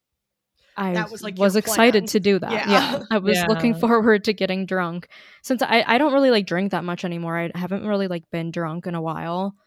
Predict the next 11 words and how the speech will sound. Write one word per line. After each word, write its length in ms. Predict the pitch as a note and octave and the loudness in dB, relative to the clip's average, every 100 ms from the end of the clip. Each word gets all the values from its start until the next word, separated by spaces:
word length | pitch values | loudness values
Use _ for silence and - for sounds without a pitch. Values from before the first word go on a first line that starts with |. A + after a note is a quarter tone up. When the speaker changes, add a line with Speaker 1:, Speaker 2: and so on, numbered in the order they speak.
| _ _ _ _ | _ _ _ _
Speaker 1:
So 500 | - F#3+ E3+ D#3 E2 - _ _ G#3 | -2 0 0 -2 -4 -10 _ _ -6
I 100 | G#3+ | -4
was 160 | G3+ | -2
excited, 560 | G3+ - G#3+ F3+ E3 E3+ | -4 -2 0 0 -4 -6
and 160 | E3+ | -6
then 220 | E3+ E3+ E3+ | -6 -6 -8
I 120 | E3+ | -6
just 500 | F3 - - - - - _ _ _ | -8 -10 -16 -20 -20 -20 _ _ _
felt 200 | F3+ - | -8 -6
like 120 | F3 | -8
shit. 280 | - - | -8 -12